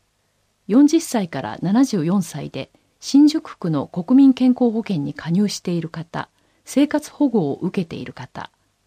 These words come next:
七十五歳以上の方。なお、国民健康保険以外の健康保険、健康保険組合、共済組合、協会憲法、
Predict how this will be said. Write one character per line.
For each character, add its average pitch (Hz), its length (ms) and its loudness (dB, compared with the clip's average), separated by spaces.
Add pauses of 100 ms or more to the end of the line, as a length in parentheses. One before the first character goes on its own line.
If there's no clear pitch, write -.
(600)
七 208 240 4
十 233 220 -2
五 147 160 -8
歳 220 420 -2
以 214 40 -2
上 185 200 -4
の - 120 -12
方。 - 340 -18 (840)
な 240 160 0
お、 175 120 -4
国 277 320 0
民 294 160 6
健 285 140 4
康 269 300 2
保 262 120 -6
険 180 340 -2
以 240 120 4
外 262 220 4
の 139 140 -4
健 170 160 -6
康 160 240 -4
保 143 120 -12
険、 107 320 -10 (440)
健 240 140 0
康 240 240 0
保 - 80 -12
険 202 260 -4
組 165 320 -2
合、 - 160 -12 (160)
共 233 160 -2
済 208 260 -8
組 160 320 -4
合、 - 120 -12 (340)
協 247 220 0
会 233 260 -4
憲 196 280 -4 (100)
法、 - 160 -12